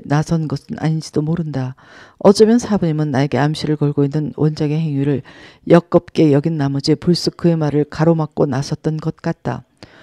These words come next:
"원장, 이 일과 그 아이와는 아무 상관도 없어요." 나는 원장께 질문을 던졌고 위험을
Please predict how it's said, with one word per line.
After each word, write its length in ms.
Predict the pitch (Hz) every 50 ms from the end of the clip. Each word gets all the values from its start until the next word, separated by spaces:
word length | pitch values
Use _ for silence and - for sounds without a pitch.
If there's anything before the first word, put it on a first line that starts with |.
| - - _ -
"원장, 480 | - 196 202 202 202 185 139 127 127 - -
이 160 | - 202 220
일과 360 | 214 190 196 196 190 196 190 - - - _ _ _ _ _ _ _ -
그 360 | - - - 202 202 190 - -
아이와는 540 | 156 160 175 175 175 165 160 165 170 175 - -
아무 300 | 165 170 180 180 180 175
상관도 640 | - - - 240 220 214 196 175 147 143 135 123
없어요." 400 | - 170 - - 170 147 123 131 - - - - - - - - _ -
나는 240 | - 214 233 233 208
원장께 480 | 190 196 202 202 202 185 175 - 180
질문을 520 | 175 - - 202 185 175 170 170 160 151 151
던졌고 580 | - 156 151 147 - 143 - - 127 120 143
위험을 500 | 151 180 190 190 180 165 165 165 160 -